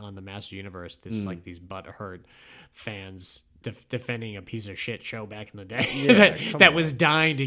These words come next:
Speaker 1: have a good kind of rendition of it.
Speaker 2: Yeah.
Speaker 1: They're just, and they're calling it that. They're calling it review bombs, which are, people are just going on there to kind of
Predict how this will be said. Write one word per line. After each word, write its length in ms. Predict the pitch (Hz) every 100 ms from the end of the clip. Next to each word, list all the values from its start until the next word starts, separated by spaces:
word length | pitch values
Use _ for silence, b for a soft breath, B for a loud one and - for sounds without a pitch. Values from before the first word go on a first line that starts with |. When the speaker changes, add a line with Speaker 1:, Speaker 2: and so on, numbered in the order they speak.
| 135
Speaker 1:
have 160 | 131 127
a 60 |
good 360 | 127 139 123 -
kind 220 | 147 135
of 100 | 113
rendition 460 | 120 117 123 123 113
of 60 |
it. 60 | 165
Speaker 2:
Yeah. 100 | 127
Speaker 1:
They're 100 | 85
just, 240 | 73 107 - B B 160
and 100 | 151
they're 80 |
calling 340 | 135 165 208 147
it 120 | 107
that. 160 | 95 92
They're 80 |
calling 260 | - 139 135
it 60 | 113
review 480 | 117 104 104 120
bombs, 540 | 110 92 87 87 90 - B B -
which 160 | 110 120
are, 60 | 104 -
people 220 | - 135 127
are 60 |
just 200 | 113 110
going 220 | 117 107 110
on 200 | 117 117
there 160 | 117
to 120 | 110 110
kind 240 | - 110
of 120 | 104